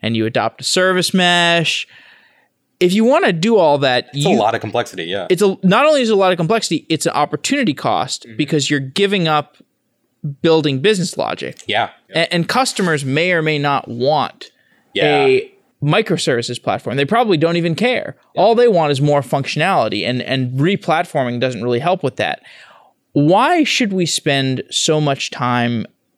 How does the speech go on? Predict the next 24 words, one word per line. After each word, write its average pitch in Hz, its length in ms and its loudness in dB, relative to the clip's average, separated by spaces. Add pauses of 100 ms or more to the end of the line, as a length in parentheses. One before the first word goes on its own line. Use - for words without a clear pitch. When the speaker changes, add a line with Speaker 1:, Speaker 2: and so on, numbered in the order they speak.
Speaker 1:
or 151 160 4
who 262 520 4
should 139 280 -2
be 120 100 -4
spending 113 400 -4
time 113 460 -4 (280)
building 156 360 4
out 131 100 2
a - 20 2
microservices - 680 -4
architecture? - 560 -10 (140)
Speaker 2:
Yeah, 185 320 2
so 190 600 4 (1800)
just 190 180 -2
like 190 100 0
any 165 140 -2
technology, 120 460 -2
right, 110 180 0
you 123 60 -2
don't 131 260 0
wanna 127 160 0
go 113 220 0
gra-, 110 280 2
like, 143 360 0